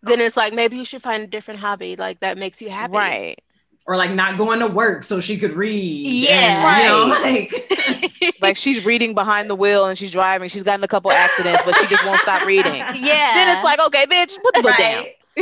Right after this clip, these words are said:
Speaker 2: Get au-, get Audible. Shout out to
Speaker 1: Yeah.
Speaker 2: Audible 'cause we listen to you guys. Thank
Speaker 3: Oh,
Speaker 2: you so
Speaker 3: yep.
Speaker 2: much.
Speaker 3: <laughs>
Speaker 2: Uh, but yeah, get a, get a, listen to a podcast. But she's reading, Mom. You need, you need a hobby.
Speaker 3: Mom, Mom wants
Speaker 1: Yeah.
Speaker 3: to, Mom is controlling.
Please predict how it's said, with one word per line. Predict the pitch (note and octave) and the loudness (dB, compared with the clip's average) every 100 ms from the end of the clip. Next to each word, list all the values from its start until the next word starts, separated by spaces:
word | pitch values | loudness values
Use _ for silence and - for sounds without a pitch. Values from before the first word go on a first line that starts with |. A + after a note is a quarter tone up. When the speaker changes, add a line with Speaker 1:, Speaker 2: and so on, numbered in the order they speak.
| C4 | -2
Speaker 2:
Get | G#3+ E4 | 2 4
au-, | - C4 | 4 4
get | D4+ C4+ | 4 4
Audible. | B3 G3+ E3 C3+ F#3 | 4 2 -2 -6 -10
Shout | - A3 G3+ | -6 -2 0
out | G#3+ | 0
to | |
Speaker 1:
Yeah. | B3+ | 2
Speaker 2:
Audible | A3 G3+ G3 G3+ | 4 2 0 -4
'cause | G3 E3+ | -4 -6
we | E3 | -8
listen | D#3 E3+ | -12 -14
to | E3+ | -10
you | D#3 | -6
guys. | D#3 D3+ D3+ | -6 -6 -6
Thank | - | -2
Speaker 3:
Oh, | F3+ F3+ | 0 2
Speaker 2:
you | E3+ F3 G3 A#3+ | 2 0 0 -2
so | - - - - - | -8 -6 -6 -4 -4
Speaker 3:
yep. | B3+ - A3 C#4 | -4 -4 -8 -8
Speaker 2:
much. | C4 B3 | -12 -10
Speaker 3:
<laughs> | - | -4
Speaker 2:
Uh, | B3+ - _ _ - - | -4 -4 _ _ -20 -2
but | G#3+ C#4 | 0 2
yeah, | D#4 E3+ D#3+ G3+ _ _ G3+ | 2 0 -4 -10 _ _ -8
get | G3+ D4 | -2 0
a, | D4+ | -2
get | C4+ D4 | -2 -2
a, | |
listen | C#4 G4 | 0 -2
to | - | -2
a | F4 | 0
podcast. | F4 C#4 - B2 - - _ | 0 0 -2 -4 -8 -12 _
But | G3 A#3+ A3 - _ | -2 0 0 -4 _
she's | - E4+ B3 | -6 -4 -4
reading, | F#3+ C#4 D4 D4+ D4 | -4 -2 0 0 0
Mom. | C#4+ C#4 C4+ C#4+ - _ _ _ _ _ | 0 0 0 -4 -14 _ _ _ _ _
You | G3+ F4+ | -4 -2
need, | E4 D4+ G3+ | 0 -2 0
you | C#4+ F4+ | 0 2
need | D4 | 0
a | G#3 | 0
hobby. | G3+ C4+ C4 | 2 2 0
Speaker 3:
Mom, | B3 - - | -4 -10 -10
Mom | G#3+ A3+ B3+ | -4 -2 -2
wants | G#3+ G3+ G3 | -2 -2 -4
Speaker 1:
Yeah. | F#3 | -8
Speaker 3:
to, | |
Mom | F3+ G#3+ C#4 | -4 -2 -2
is | A#3 G#3 | -4 -6
controlling. | F#3+ F3+ F3 D#3+ C#3 C3+ E3 | -8 -4 -4 -4 -8 -14 -18